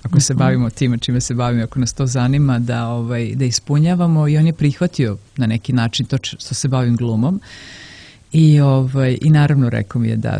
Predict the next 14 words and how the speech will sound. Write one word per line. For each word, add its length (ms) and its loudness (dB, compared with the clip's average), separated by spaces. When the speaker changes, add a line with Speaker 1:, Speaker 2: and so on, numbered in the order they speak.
Speaker 1:
prvo 200 -2
završim, 520 0
e, 300 -4
tadašnji 420 0
institut 520 0
koji 120 -2
je 40 -2
trajao 300 0
dve 220 0
godine 640 0
i 220 0
da 460 0
najlepše 480 4
pojem. 320 -6